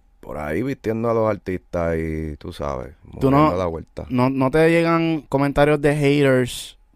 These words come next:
Speaker 2: por tú querer tratar de hacer otras cosas?
Speaker 1: Fíjate, no.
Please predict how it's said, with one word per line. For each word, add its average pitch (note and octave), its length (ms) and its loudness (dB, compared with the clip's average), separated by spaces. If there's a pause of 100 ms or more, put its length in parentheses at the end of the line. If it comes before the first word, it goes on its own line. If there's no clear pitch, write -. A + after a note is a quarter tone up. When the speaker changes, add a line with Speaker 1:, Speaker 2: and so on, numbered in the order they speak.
(240)
Speaker 2:
por A2 160 2 (340)
tú B2 120 4
querer C3+ 300 6
tratar C3+ 360 4
de C3+ 80 6
hacer B2+ 320 6
otras B2 300 2
cosas? B2+ 440 2 (280)
Speaker 1:
Fíjate, B2+ 480 0
no. B2 340 -4